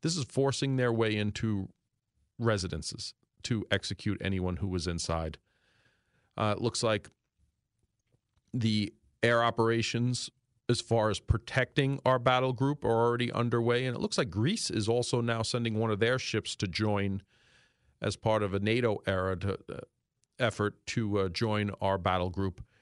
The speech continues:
as well as an international show of force. So, um, just looking through to see if there's anything there. We did have the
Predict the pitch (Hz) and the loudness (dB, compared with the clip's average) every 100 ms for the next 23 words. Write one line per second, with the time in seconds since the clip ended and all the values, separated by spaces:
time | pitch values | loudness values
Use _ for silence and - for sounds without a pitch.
0 | _ _ _ - 110 92 113 110 98 95 | _ _ _ 0 0 2 2 4 2 0
1 | 104 104 98 101 101 - 92 87 - 92 | 0 -2 0 0 0 -2 -4 -4 -4 -4
2 | - - 104 - - - _ _ _ _ | -6 -6 -8 -6 -10 -14 _ _ _ _
3 | _ _ _ _ _ - - 107 104 104 | _ _ _ _ _ -10 0 2 2 2
4 | 104 101 104 - _ _ _ _ _ _ | 0 -2 -6 -12 _ _ _ _ _ _
5 | _ _ _ _ _ _ _ _ _ _ | _ _ _ _ _ _ _ _ _ _
6 | _ _ _ _ _ _ _ _ _ 104 | _ _ _ _ _ _ _ _ _ -12
7 | - 110 110 107 107 101 107 107 101 110 | -4 -2 -2 -2 -2 -2 -2 -2 -2 -2
8 | 104 - 98 101 101 - 92 98 98 104 | -2 -2 -2 0 -2 -4 -4 0 2 2
9 | 104 90 113 107 101 101 101 104 104 101 | -2 0 -2 0 0 0 -2 -2 -2 -2